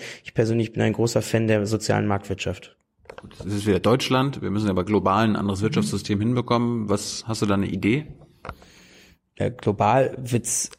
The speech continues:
Speaker 1: am Ende wird es immer sehr große Unterschiede zwischen den einzelnen Ländern geben. Nur die Frage ist, was können wir beeinflussen?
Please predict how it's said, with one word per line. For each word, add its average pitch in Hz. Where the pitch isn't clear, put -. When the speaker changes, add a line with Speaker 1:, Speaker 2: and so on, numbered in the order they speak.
Speaker 1:
am 131
Ende 139
wird 123
es 117
immer 120
sehr 117
große 113
Unterschiede 117
zwischen 107
den 104
einzelnen 110
Ländern 104
geben. 107
Nur 131
die 117
Frage 110
ist, 113
was 117
können 123
wir 113
beeinflussen? 104